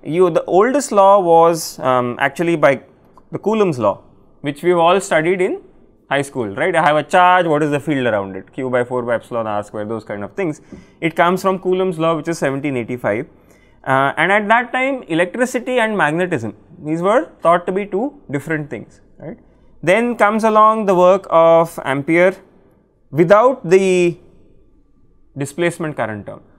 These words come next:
So Ampere had this, uh, del cross H and a J term, and that was Ampere's circuital law, right? So for eighteen twenty-three, that's what was known.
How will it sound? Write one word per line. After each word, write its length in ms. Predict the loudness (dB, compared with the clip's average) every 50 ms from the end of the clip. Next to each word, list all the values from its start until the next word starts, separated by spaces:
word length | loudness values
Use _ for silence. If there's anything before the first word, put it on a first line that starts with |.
| _ _ _
So 120 | -2 0
Ampere 420 | 2 2 2 0 0 0 0 0 2
had 440 | 2 2 2 2 2 2 0 0
this, 280 | -2 -4 -4 -4 -2 2
uh, 360 | 4 4 6 6 4 4 2
del 260 | 2 2 2 2 2
cross 300 | 0 2 2 2 2 0 0
H 320 | 0 0 0 -2 -6 -16 -12 -6
and 180 | -4 -4 -2 -2
a 60 | -4
J 300 | -4 -2 -2 -2 -2 -2
term, 340 | -2 -4 -4 -4 -6 -8 -10
and 120 | -8 -6
that 80 | -6 -4
was 140 | -4 -4 -4
Ampere's 460 | -4 -6 -6 -6 -6 -6 -6 -6 -8
circuital 420 | -10 -8 -8 -10 -10 -8 -8 -10
law, 160 | -10 -12 -14 _ _ _ _ _ _ _ _
right? 180 | -14 -14 -14 -12
So 240 | -6 0 0 0 2
for 280 | 2 2 0 0 0 -2
eighteen 320 | -6 -4 -2 -2 -4 -2
twenty-three, 420 | -2 -4 -4 -4 -4 -4 -4 -2 0
that's 220 | 0 0 -2 -2
what 140 | -6 -6 -6
was 180 | -6 -6 -6
known. 300 | -4 -2 -2 -2 -2 -4